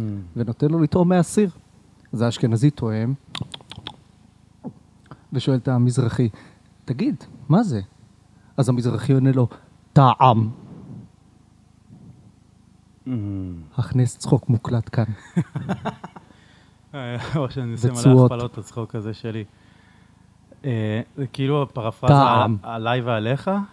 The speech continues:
Speaker 2: כאילו...
Speaker 1: אני חושב שזה פרפרזה על הסטיגמות של, אה, מזרחים ואשכנזים, של, אה, מטבח אשכנזי, יש טעם.
Speaker 2: שמע, זה באמת בדיחה לא כל כך מצליחה, מצחיקה.
Speaker 1: אני חושב שזו בדיחה חכמה, <laughs> כמו בגדי המלך, אה, האירו-,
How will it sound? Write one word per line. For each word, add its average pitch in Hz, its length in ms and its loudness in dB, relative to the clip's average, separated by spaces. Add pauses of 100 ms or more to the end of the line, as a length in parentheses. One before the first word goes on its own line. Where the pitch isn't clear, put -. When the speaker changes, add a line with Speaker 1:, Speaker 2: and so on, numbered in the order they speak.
Speaker 2:
כאילו... 104 600 -8 (760)
Speaker 1:
אני 117 80 -2
חושב 156 140 -4
שזה 185 240 4
פרפרזה 160 640 2
על 139 100 2
הסטיגמות 151 560 4
של, 135 260 2
אה, 131 60 6
מזרחים 127 720 4 (140)
ואשכנזים, 127 760 2
של, 123 240 -6
אה, 123 60 0
מטבח 123 380 0
אשכנזי, 120 600 0
יש 120 220 0
טעם. 120 320 4
Speaker 2:
שמע, 120 360 0
זה 110 140 -8
באמת 104 360 -6 (140)
בדיחה 127 440 -12
לא 135 160 -10 (140)
כל 143 160 -14 (240)
כך - 520 -16
מצליחה, 123 600 -12 (100)
מצחיקה. 123 500 -12 (140)
Speaker 1:
אני 135 120 6
חושב 202 120 2
שזו 196 240 2
בדיחה 131 300 -8
חכמה, 123 560 0
<laughs> - 80 -6
כמו 139 140 4
בגדי 139 240 0
המלך, 135 500 0
אה, 127 220 0
האירו-, 123 280 0